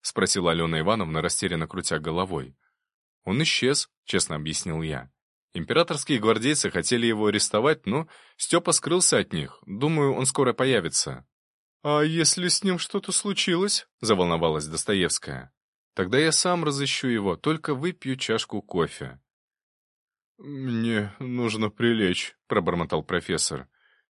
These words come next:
"И, если можно, горячего чаю". Ноги плохо держали его. "Сейчас, дедушка". Маша заботливо подхватила Николая Степановича под руку. "Я отведу тебя в гостиную, там очень удобный диван.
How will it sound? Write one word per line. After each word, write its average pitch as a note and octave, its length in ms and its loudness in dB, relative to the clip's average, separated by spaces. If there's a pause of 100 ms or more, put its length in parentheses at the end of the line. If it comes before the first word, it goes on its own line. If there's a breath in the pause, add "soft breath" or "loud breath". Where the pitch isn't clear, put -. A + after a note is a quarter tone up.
"И, D#3+ 60 -12
если B2+ 840 -2
можно, A#2+ 480 2 (320 soft breath)
горячего C#3 680 4
чаю". G2 580 2 (440)
Ноги A#2 340 -2
плохо A2+ 380 -2
держали D#2+ 460 -2
его. C#2 360 -10 (240)
"Сейчас, E3+ 400 0
дедушка". C3 540 -4 (380)
Маша D3 240 2
заботливо A2+ 500 0
подхватила E2+ 540 -2
Николая E2+ 400 -2
Степановича F2 580 -4
под A#2+ 240 -2
руку. C#2+ 420 -8 (500)
"Я D#3 160 0
отведу D#3+ 280 -4
тебя D#3 240 0
в C#3+ 60 -2
гостиную, C3 480 0
там C#3 240 -2
очень E3 280 -2
удобный C#3 340 0
диван. A2 380 0